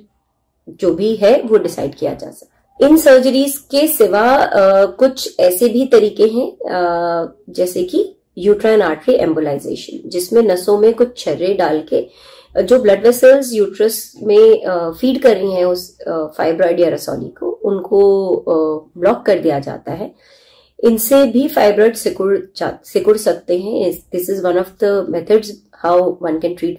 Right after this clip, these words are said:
fibroids। But in procedures या, अ, ultrasonic हाई frequency जो, अ, तरीके हैं, उन haifu जिसको कहा जाता है,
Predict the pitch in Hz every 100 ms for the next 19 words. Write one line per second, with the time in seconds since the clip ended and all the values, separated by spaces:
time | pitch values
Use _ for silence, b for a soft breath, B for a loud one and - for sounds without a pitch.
0 | - - - 202 302 - b b b b
1 | 262 285 - 247 254 269 262 233 233 208
2 | 226 233 208 202 208 214 208 180 165 175
3 | 175 233 226 214 214 - - 160 196 -
4 | 190 185 208 202 190 202 196 175 - _
5 | _ - 160 151 156 160 _ _ _ _
6 | - 160 160 190 208 - - 208 208 208
7 | - 190 185 - 214 160 160 156 - 156
8 | 156 151 - - -